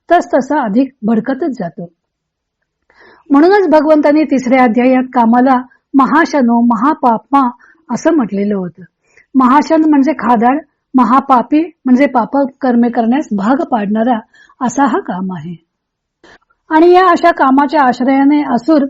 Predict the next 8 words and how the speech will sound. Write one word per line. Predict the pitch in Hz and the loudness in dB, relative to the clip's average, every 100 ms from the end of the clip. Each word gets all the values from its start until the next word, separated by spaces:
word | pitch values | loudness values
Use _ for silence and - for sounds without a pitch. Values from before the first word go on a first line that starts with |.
| - _ _ | -8 _ _
आपले | 277 269 277 | -2 2 2
जीवन | 233 247 277 311 | 2 2 2 0
व्यतीत | 220 196 277 262 | -2 -4 -6 -6
करत | 190 185 190 | -10 -10 -12
असतात. | - 185 - _ _ _ _ | -14 -16 -18 _ _ _ _
ज्ञानदेव | 233 247 247 233 233 262 | 0 2 4 2 2 2
दृष्टांत | 233 214 262 233 233 | 0 -2 -2 0 0
देतात | 214 220 285 | -2 -2 0